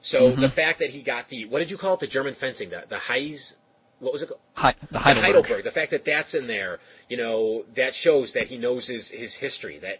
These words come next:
Speaker 1: you know, uh, the, the same thing with this liar bit. He knows that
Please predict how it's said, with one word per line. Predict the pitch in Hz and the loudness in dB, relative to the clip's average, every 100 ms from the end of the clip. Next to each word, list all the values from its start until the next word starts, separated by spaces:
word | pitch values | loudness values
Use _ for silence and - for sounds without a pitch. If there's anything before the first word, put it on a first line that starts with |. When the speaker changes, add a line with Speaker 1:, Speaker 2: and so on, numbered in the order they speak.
| _ | _
Speaker 1:
you | 127 | -14
know, | 104 95 98 - - - - | -10 -8 -8 -10 -20 -20 -14
uh, | 110 104 101 104 98 123 117 | -8 -6 -6 -6 -8 -10 -2
the, | 120 | -2
the | 120 | -2
same | 117 143 135 | -4 -4 -6
thing | - 156 123 | -4 -6 -4
with | |
this | 113 107 | -6 -8
liar | 113 123 147 110 85 80 127 123 | -6 -4 -2 -4 -8 -14 -18 -12
bit. | 120 85 - | -6 -6 -8
He | - - 151 | -20 -12 -10
knows | 151 156 170 139 | -2 6 6 6
that | 120 | -2